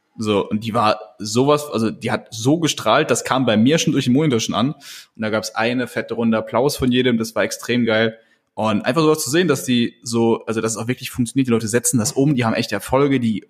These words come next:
sind bei uns gerne in Calls und die das auch uns gerne sagen, wenn sie Erfolge haben, wir das mit denen zusammen ab-, feiern können. Einfach so eine, was ich einfach extrem cool finde, dass wir so ein großes Umfeld eigentlich mit Leuten haben,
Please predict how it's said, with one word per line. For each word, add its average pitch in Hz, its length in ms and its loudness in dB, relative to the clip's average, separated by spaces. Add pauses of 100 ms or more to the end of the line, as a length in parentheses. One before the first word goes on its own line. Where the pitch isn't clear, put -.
sind 104 340 -8
bei - 80 -8
uns 107 160 -4
gerne 127 260 4
in 120 60 4
Calls 113 260 2
und 113 140 -2
die 104 180 -4
das - 220 -6
auch 107 140 -6
uns 104 120 -10
gerne 104 220 -2
sagen, 117 320 4
wenn 131 140 4
sie 127 80 4
Erfolge 117 360 0
haben, 110 160 0
wir 104 100 -4
das - 180 -10
mit 117 100 -8
denen 110 100 -2
zusammen 113 200 0
ab-, - 260 -6
feiern 127 260 2
können. 117 200 0
Einfach 120 240 -4
so 120 80 -4
eine, 113 340 0 (800)
was 104 280 -6
ich - 40 -4
einfach 131 160 0
extrem 135 360 0
cool 147 100 4
finde, 143 200 2
dass 120 100 -2
wir 127 100 2
so 123 100 2
ein 120 140 4
großes 135 300 0
Umfeld 151 320 0
eigentlich 113 200 -4
mit 107 80 -6
Leuten 120 280 0
haben, 123 200 -2